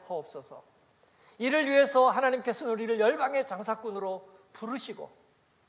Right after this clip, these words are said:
또 우리 그 가운데서 주의 교회로 부르셨습니다. 유럽의 디아스포라를 안고 흩어진 무리들을 안고 다음 세대를 품고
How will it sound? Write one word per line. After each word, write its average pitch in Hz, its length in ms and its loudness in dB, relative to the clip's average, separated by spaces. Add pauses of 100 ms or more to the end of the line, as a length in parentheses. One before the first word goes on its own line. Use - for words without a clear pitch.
(460)
또 214 120 4
우리 208 120 0
그 185 200 -8
가운데서 175 640 -4
주의 269 340 -10
교회로 196 540 -8
부르셨습니다. - 640 -18 (3750)
유럽의 190 500 -2
디아스포라를 160 640 -6
안고 139 420 -10 (960)
흩어진 277 480 -4
무리들을 214 340 -2
안고 160 400 -2 (280)
다음 277 340 6
세대를 262 420 2
품고 202 560 -10